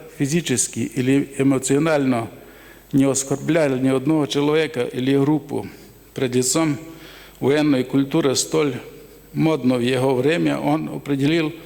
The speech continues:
поведение человека в такое время кризиса. Вы слышали, что сказано: "Люби ближнего твоего и ненавидь врага твоего". А я говорю вам:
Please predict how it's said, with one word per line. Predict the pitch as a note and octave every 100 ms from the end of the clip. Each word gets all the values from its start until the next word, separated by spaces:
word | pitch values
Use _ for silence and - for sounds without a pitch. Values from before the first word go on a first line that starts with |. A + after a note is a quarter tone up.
| - - - - - - - - - - -
поведение | C#3+ C#3+ D#3 F3 D#3
человека | C3+ B2+ D3+ D#3+ D#3+ C#3+ A#2+ - - - -
в | -
такое | C#3 C3+ D#3 C#3+ C3
время | C3+ D#3+ D3 C3
кризиса. | D#3 D#3 A#2 - B2
Вы | D3+
слышали, | D3+ F3 E3 D#3 C#3+
что | - - D3+ C#3 -
сказано: | - - D3+ C3 A#2 A#2
"Люби | A2+ C3+ E3
ближнего | C#3+ E3+ D3+ C3+ C3+
твоего | C3+ C3+ C3+ C3 B2 A#2 - - - - -
и | A#2+
ненавидь | A#2 B2+ D3 D#3 C3+
врага | B2 C3 C3+ C#3+
твоего". | - C#3 C3+ B2+ A#2+ A2
А | B2+
я | D#3
говорю | C#3+ C3+ C#3+ C#3+
вам: | A#2+ A2+